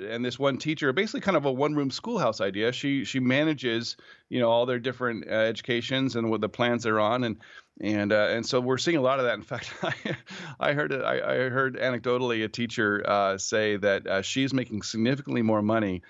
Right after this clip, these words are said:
uh, teaching in a pod, teaching in, well, not one pod, lots of pods, uh, than she was, uh, at a, at a traditional school.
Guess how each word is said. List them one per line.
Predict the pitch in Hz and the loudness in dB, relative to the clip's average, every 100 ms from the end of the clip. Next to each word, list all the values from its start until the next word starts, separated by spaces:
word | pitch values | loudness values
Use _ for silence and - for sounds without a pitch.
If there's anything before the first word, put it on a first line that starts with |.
| - - - | -20 -20 -4
uh, | 98 98 92 90 82 - | 0 2 2 0 -2 -6
teaching | 123 120 120 | -6 -2 0
in | 104 | 2
a | 90 | 0
pod, | - - 135 95 | -2 0 2 2
teaching | - 120 107 | -2 -4 -2
in, | 98 | 0
well, | 98 92 | 2 0
not | 95 95 98 | 0 0 0
one | 95 113 107 | 2 0 0
pod, | - 85 92 | 0 0 0
lots | 95 123 117 | 0 0 0
of | 92 | -4
pods, | 87 78 98 - - _ - | -2 -2 -6 -16 -20 _ -6
uh, | 95 90 92 90 98 | -2 0 0 -2 -2
than | 104 101 | 0 0
she | 98 107 | 0 0
was, | 98 98 98 92 78 | 4 4 2 -4 -2
uh, | 82 87 - | 0 2 2
at | 92 98 | 2 2
a, | 69 | 2
at | 98 | 0
a | |
traditional | 92 104 98 101 92 | -2 -6 -4 -2 -2
school. | - 110 98 | 0 2 2